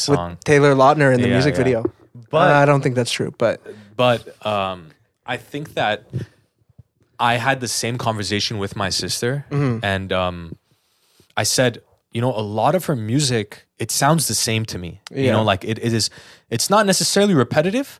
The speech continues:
Speaker 1: Yeah.
Speaker 2: but it's within a similar structure.
Speaker 1: Mm-hmm.
Speaker 2: And then people be like, "Have you heard her, like,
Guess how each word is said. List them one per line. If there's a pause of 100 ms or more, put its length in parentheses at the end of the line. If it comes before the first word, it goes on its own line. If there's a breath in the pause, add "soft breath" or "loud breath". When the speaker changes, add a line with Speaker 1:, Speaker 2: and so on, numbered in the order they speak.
Speaker 1:
Yeah.
Speaker 2:
but
it's
within
a
similar
structure. (180)
Speaker 1:
Mm-hmm.
Speaker 2:
And
then
people
be
like, (160)
"Have
you
heard
her,
like,